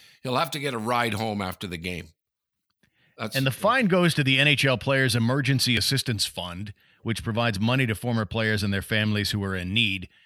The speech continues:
Speaker 2: All the more reason to jack up the price tag a little bit, to put a little money into that thing. Because among those in need are probably guys who have massive concussion issues and as a, as a result, struggling.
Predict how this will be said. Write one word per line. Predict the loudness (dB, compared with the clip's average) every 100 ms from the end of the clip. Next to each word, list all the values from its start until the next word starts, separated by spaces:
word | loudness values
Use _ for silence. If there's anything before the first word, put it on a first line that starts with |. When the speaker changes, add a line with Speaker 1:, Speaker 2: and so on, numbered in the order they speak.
| _ _
Speaker 2:
All | -2 0
the | 0
more | 2 2 2
reason | 2 0 0 -2
to | -2
jack | -2 2 2 2
up | -2 -4
the | -8
price | -4 -2 -2
tag | -2 -2 -2
a |
little | -2 -2 -2
bit, | -4 -6 -10 _ _ _ -14
to |
put | -6 -4
a | 0
little | 2
money | 2 2 2 0
into | 0
that | -2 -4 -6
thing. | -6 -6 -10 -14 _ _ _
Because | -6 -2 0
among | 0 2
those | 2 4 4
in | 2 2
need | 2 2
are | -2
probably | 0 0 0 -2
guys | 2 4 4 2
who | 0
have | 2
massive | 2 4 2 0
concussion | -2 0 0 0 0 0
issues | 0 -2 -4 -4 -6 -8 _ _ _ -4
and | 0
as | 2
a, | 2 2 2
as | 0
a | 0
result, | 0 2 2 0 -6 -10 _ -6
struggling. | -2 0 2 2 0 -2